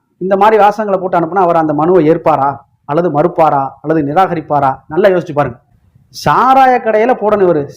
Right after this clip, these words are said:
சாராய கடையை அடைக்க வேண்டும், சாராய கடையை மூட வேண்டும், சாராய கடை இருந்ததுனாலதான்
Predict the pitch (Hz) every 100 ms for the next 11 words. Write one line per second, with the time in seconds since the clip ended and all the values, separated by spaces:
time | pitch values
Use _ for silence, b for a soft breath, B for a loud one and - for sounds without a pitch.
0 | 165 208 226 220 220 208 196 165 208 208
1 | 180 160 165 160 135 156 220 220 214 196
2 | 185 170 208 180 160 160 131 147 170 214
3 | 214 208 190 175 180 180 180 170 190